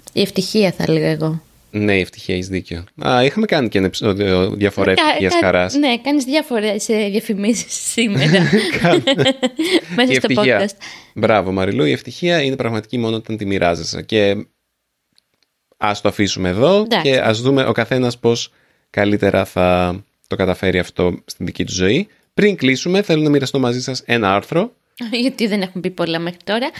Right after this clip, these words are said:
Speaker 1: Για πάμε.
Speaker 2: Ναι, γιατί έχουμε πει ότι θα μοιραζόμαστε ένα άρθρο την
Speaker 1: Αχα.
Speaker 2: εβδομάδα, με κάποιον τρόπο. Και αυτό είναι ένα άρθρο που είχα βρει πριν πολύ καιρό, αλλά κάπως το είχα αφήσει στο τα-, στα tabs μου με πάρα πολλά άλλα ακόμα άρθρα. Και το ξαναείδα και λέω, «Αυτό είναι ωραίο για το podcast, λέγεται Ποιο είδος μουσικής ενισχύει τη μνήμη».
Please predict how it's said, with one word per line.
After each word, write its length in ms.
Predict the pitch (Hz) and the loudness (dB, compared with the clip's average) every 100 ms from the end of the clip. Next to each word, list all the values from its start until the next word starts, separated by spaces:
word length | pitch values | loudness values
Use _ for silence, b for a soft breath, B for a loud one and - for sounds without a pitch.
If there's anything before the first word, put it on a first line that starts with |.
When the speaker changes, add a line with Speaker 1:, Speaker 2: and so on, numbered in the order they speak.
| B B - | B B -8
Speaker 1:
Για 140 | - | -6
πάμε. 260 | - 117 120 | 0 2 2
Speaker 2:
Ναι, 120 | 170 | 2
γιατί 440 | - 135 143 160 | 0 0 2 4
έχουμε 220 | 139 151 | 2 0
πει 140 | 123 113 | 0 0
ότι 100 | 107 | 2
θα 100 | 107 | 2
μοιραζόμαστε 560 | 104 101 101 98 - 101 | 2 2 2 0 -2 -2
ένα 300 | 104 98 92 | -2 2 2
άρθρο 180 | 87 104 | 0 -2
την 80 | 214 | -2
Speaker 1:
Αχα. 100 | 90 | -2
Speaker 2:
εβδομάδα, 520 | 92 127 208 226 247 _ _ _ _ - - | 0 2 2 2 -2 _ _ _ _ -16 -8
με 100 | 107 | -2
κάποιον 280 | 110 104 95 | -2 -2 2
τρόπο. 280 | 143 175 196 | 2 4 2
Και 140 | 143 | 2
αυτό 240 | 131 - | 0 2
είναι 120 | 160 151 | 2 2
ένα 140 | 139 | 2
άρθρο 200 | 135 135 | 0 -2
που 80 | 131 | -4
είχα 280 | 117 113 110 | -2 0 0
βρει 240 | 113 110 | 2 2
πριν 200 | 104 104 | 2 -2
πολύ 180 | 101 101 | 0 -2
καιρό, 360 | 98 95 101 101 | 2 4 4 2
αλλά 260 | 95 92 87 | 0 0 0
κάπως 360 | 95 90 90 | 0 0 -2
το 80 | 101 | -4
είχα 100 | 92 | -4
αφήσει 480 | - 95 - 92 87 | -4 -4 -2 -4 -6
στο 220 | - - - | -8 -16 -2
τα-, 200 | 101 98 | 0 0
στα 200 | - 101 | -2 -2
tabs 280 | 101 101 98 | 0 0 -2
μου 180 | 95 95 | -2 0
με 180 | 95 92 _ _ _ | -2 -4 _ _ _
πάρα 240 | 104 101 92 | 0 2 2
πολλά 240 | 92 90 | 2 4
άλλα 140 | 90 | 2
ακόμα 320 | 92 98 90 90 | -2 -2 0 0
άρθρα. 360 | 120 185 196 214 b _ | 0 -4 -4 -6 b _
Και 100 | - | -8
το 80 | |
ξαναείδα 380 | 104 113 113 156 | -6 0 0 0
και 140 | 165 147 | -2 0
λέω, 160 | 151 147 | 0 0
«Αυτό 300 | 107 - 147 | -2 2 2
είναι 180 | 143 | 2
ωραίο 180 | 113 120 | 4 4
για 120 | 117 104 | 2 0
το 80 | - | 0
podcast, 380 | 165 - 190 - | 0 0 -4 -2
λέγεται 380 | 127 156 180 185 | -2 -2 -2 -6
Ποιο 320 | - 165 156 | -2 2 4
είδος 260 | 135 151 139 | 4 2 0
μουσικής 440 | 120 - - 175 | -2 -6 -6 -4
ενισχύει 380 | 131 - - 170 | -4 -4 -4 -2
τη 80 | 160 | 0
μνήμη». 440 | 160 185 147 92 | 2 4 2 -2